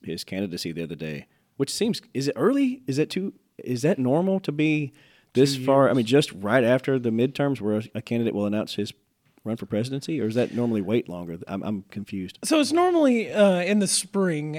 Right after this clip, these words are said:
Speaker 3: after midterms. This is historically early. Um, and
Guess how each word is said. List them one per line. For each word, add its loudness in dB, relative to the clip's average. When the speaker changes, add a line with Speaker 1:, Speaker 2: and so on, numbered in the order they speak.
Speaker 3:
after -4
midterms. -6
This -4
is -2
historically 0
early. 2
Um, 0
and 2